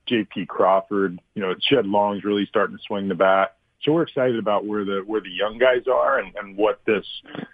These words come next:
sixty-game season has the potential to be for us growing forward.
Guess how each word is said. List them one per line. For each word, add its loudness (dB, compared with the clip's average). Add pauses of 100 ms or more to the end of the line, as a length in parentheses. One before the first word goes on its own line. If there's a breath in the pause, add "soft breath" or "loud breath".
(340 loud breath)
sixty-game 0
season -2
has -2
the -8
potential 0
to -10
be 0
for 2
us 0
growing -2
forward. -2